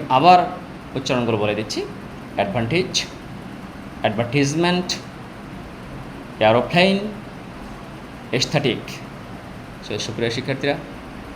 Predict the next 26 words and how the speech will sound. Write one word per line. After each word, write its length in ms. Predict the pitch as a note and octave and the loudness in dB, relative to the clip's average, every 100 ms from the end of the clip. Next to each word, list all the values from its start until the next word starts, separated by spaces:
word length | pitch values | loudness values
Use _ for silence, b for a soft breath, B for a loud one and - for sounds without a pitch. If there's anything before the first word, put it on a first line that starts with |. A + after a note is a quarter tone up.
| - - - | -12 -12 -2
আশা 180 | - A#2+ A#2 | 0 2 2
করি 160 | A#2 G#2 - - - - - - - - - - - - - - - - | 0 0 -4 -10 -14 -14 -12 -12 -12 -12 -12 -12 -12 -12 -12 -12 -10 -4
উচ্চারণগুলো 460 | A2 - B2 B2+ C3 | -2 2 2 4 0
থেকে 160 | C3+ C#3 | 0 -2
তোমরা 200 | C3 C3+ C#3 - | 0 -2 -4 -2
ভালো 160 | B2 A#2 | 0 0
করে 120 | C3 - | -2 -2
শিখতে 220 | C#3 D#3+ | -4 -2
পারবে, 200 | D3+ D#3 D#3 | 0 0 0
correctly 280 | C3 B2+ D3 | 0 2 0
শিখতে 260 | - - | -4 -4
পারবে, 240 | D#3+ D3+ E3+ F3 | 0 0 0 0
এবং 280 | A2 G#2+ G2 | 2 2 0
আমি 200 | G#2 G#2+ - - | -2 -2 -4 0
আবার 300 | B2 C#3 G2+ F#2+ - - - - | 4 6 4 2 -8 -12 -12 0
পরবর্তীতে 440 | B2+ D3 D#3 D#3 C3 | 2 4 2 2 2
আরও 300 | - B2+ E3 | 4 4 4
কয়েকটি 300 | D#3+ - C#3+ | 2 -2 -2
শব্দের 380 | D3 A2 A#2 | -2 -2 -2
সঠিক 360 | A2 - D#3 F#3+ | -2 -2 -2 -2
উচ্চারণ 340 | C#3+ - A#2+ | 0 0 2
নিয়ে 200 | G#2+ G2 D#2+ - - - | 2 2 0 -6 -12 -8
তোমাদের 240 | G#2+ G2 G2 | -2 0 0
সামনে 220 | A#2+ A2+ | 0 0
হাজির 240 | B2+ C#3 D3 | 0 0 2
হব। 100 | D3+ | 2